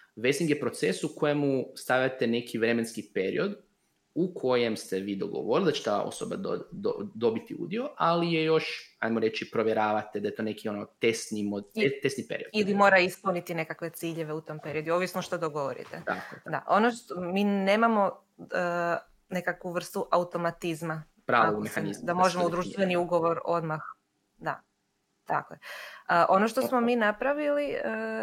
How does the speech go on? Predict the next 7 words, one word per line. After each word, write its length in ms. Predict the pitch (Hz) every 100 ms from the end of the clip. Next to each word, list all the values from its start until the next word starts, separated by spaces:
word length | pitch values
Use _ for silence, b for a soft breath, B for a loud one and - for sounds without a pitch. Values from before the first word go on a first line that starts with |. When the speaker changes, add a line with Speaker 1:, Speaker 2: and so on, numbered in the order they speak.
| 214 208 208
Speaker 2:
smo 500 | - 208 202 196 196 - -
u 160 | 185
društvenom 640 | 190 196 202 220 214 190
ugovoru 540 | 190 190 175 175 175 -
unaprijed 540 | 185 175 160 - 156 -
podijelili 600 | 170 156 156 156 160 139
udjele. 460 | 151 143 160 214 294